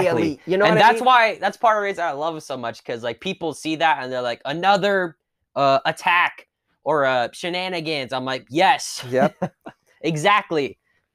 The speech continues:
Speaker 1: And it's
Speaker 2: And
Speaker 1: great.
Speaker 2: so if you went into it thinking, "Oh, there's no way," but then you're like, "Yeah, but they just let them decimate them inside this cage." He's like, you know,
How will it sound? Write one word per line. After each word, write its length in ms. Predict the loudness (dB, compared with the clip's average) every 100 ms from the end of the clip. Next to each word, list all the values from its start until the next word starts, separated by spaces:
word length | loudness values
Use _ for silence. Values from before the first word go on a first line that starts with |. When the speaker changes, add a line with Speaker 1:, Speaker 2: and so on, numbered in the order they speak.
| -6
Speaker 1:
And 140 | -2 -2
it's 140 | -4
Speaker 2:
And 60 | -2
Speaker 1:
great. 220 | 2 2
Speaker 2:
so 80 | 2
if 140 | -2
you 100 | -8
went 220 | -4 -4
into 300 | -4 -6 -10
it 100 | -10
thinking, 560 | -12 -8 -8 -8 -8 -6
"Oh, 160 | -4 -4
there's 240 | -10 -10
no 220 | -10 -8
way," 260 | -6 -4 -4
but 160 | -6 -10
then 120 | -6
you're 140 | -6
like, 180 | -6 -8 _
"Yeah, 240 | -14 -12 -12
but 160 | -10
they 120 | -8 -8
just 260 | -10 -12
let 220 | -14 -16
them 180 | -16 -18 _ _ _ _ 0
decimate 580 | 0 0 -4 -4 -8 -8
them 160 | -8 -8
inside 420 | -10 -10 -10 -10
this 200 | -14 -16 -14
cage." 520 | -6 -4 -4 -8 -14 _ _ _ -8
He's 260 | -6 -2
like, 220 | -2 -2 _ _ _ _ _
you 120 | -4
know, 120 | -4